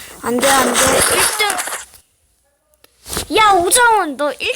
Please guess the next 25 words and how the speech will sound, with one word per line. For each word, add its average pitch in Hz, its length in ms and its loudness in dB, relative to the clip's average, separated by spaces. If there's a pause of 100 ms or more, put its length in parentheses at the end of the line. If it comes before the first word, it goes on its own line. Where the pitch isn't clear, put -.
등한테 587 460 -2
지금 277 200 -8
댐변이야? 294 540 -6 (680)
아, 285 140 2
나도 269 280 0
진짜 - 340 -4
바보다. 262 360 -4 (1040)
어, 269 240 2
중독성 277 600 2
있어요. 220 400 0
여러분들도 302 800 0
해봐요. 285 560 -2 (920)
아, - 360 -4
잠깐만, 220 360 0
나 196 160 -2
이거 208 240 0
아직 202 300 -2
시작도 311 500 0
안 233 120 -2
했단 214 220 -4
말이야. - 1200 -6
야, 262 460 0
야. 202 80 -2 (1300)
아, 220 140 -4
잠깐. - 480 -4